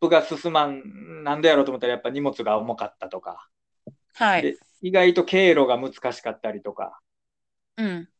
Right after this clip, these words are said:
Speaker 2: うん。
Speaker 1: で、その農協所で、とか、お遍路、他のお遍路さんたちとお話、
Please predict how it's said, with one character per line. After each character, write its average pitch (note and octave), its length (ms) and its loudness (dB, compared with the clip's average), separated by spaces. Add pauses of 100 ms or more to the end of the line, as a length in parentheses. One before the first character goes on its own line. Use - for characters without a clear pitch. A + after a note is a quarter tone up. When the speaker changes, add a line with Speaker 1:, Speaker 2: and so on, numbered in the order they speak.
(200)
Speaker 2:
う G3 60 -10
ん。 - 20 -2
Speaker 1:
で、 G3 80 0
そ F#3 120 -2
の E3+ 140 0
農 F3 340 2
協 F3 380 6
所 D#3+ 160 4
で、 D3 520 4 (580)
と C#3+ 120 -6
か、 B2+ 340 0
お E3 80 2
遍 G3 180 4
路、 D#3 100 4
他 F3 200 2
の G3 100 2
お - 40 4
遍 G3 120 4
路 D3 120 0
さ C3 180 0
ん A#2 80 -14
た A#2 140 -6
ち - 140 -20
と A2+ 100 -10
お B2 100 -4
話、 B2 800 -6